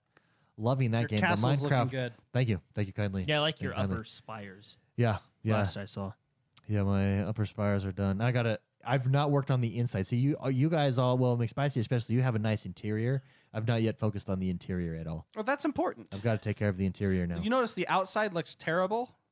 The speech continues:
Speaker 2: but the inside
Speaker 1: Whose place do you like the best, uh, from the other people in the realm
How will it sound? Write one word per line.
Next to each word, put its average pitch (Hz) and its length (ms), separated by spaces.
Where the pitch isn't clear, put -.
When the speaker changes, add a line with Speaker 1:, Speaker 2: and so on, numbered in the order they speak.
Speaker 2:
but 143 140
the 156 160
inside 175 600
Speaker 1:
Whose 226 480
place 170 540
do 139 100
you 135 200
like 110 440
the 107 100
best, - 1000
uh, 90 240
from 101 180
the 104 120
other 95 200
people 87 260
in 85 60
the 80 80
realm 73 260